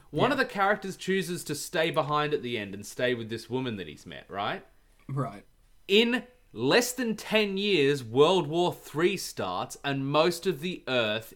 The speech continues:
Speaker 1: is wiped out. Why
Speaker 2: <laughs> Right.
Speaker 1: the fuck would you make that choice? Instead of saying, "Hey, I will save you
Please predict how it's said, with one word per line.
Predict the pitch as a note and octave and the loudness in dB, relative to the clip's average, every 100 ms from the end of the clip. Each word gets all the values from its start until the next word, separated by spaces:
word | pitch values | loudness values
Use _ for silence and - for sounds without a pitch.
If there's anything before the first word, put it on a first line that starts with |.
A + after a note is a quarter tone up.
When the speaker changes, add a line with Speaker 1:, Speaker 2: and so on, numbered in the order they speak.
| - | -4
Speaker 1:
is | B2 A2 - _ _ - - | -4 -4 -10 _ _ -20 -18
wiped | C#3 A#2 G#2 B2+ A#2 A#2+ | -12 -10 0 4 4 2
out. | A2 E2 - - - - - - _ - - C#3 | -4 -6 -10 -18 -20 -20 -20 -20 _ -20 -16 -12
Why | C3+ D#3+ C4+ A3 A2+ F#2+ F3 | -2 4 6 6 4 2 -2
Speaker 2:
<laughs> | C#3+ | -2
Right. | C3 G#2+ C3+ - | -6 -6 -8 0
Speaker 1:
the | F#3+ | 2
fuck | G3+ - - - C4+ F3 A2 - - - - - | 2 -2 -12 0 6 8 6 2 -10 -20 -20 -10
would | D#3+ D3 | -6 -2
you | E3 | 0
make | E3 F#3 F3 | 4 4 4
that | E3+ D3 | 2 2
choice? | - E3+ B2+ F2+ - - - - - | 0 -2 0 -2 -8 -18 -20 -20 -2
Instead | F#3 F3 - A3+ | -2 2 6 6
of | A3 | 6
saying, | - G3 E3 | 4 4 4
"Hey, | D3+ D#3 A#3 D3+ | 0 0 2 2
I | D3+ F#3 | 4 2
will | E3 D#3 | 2 -2
save | - A#3+ C4 G#3 C3 | -2 2 2 2 0
you | G#2+ G#2 | -4 -4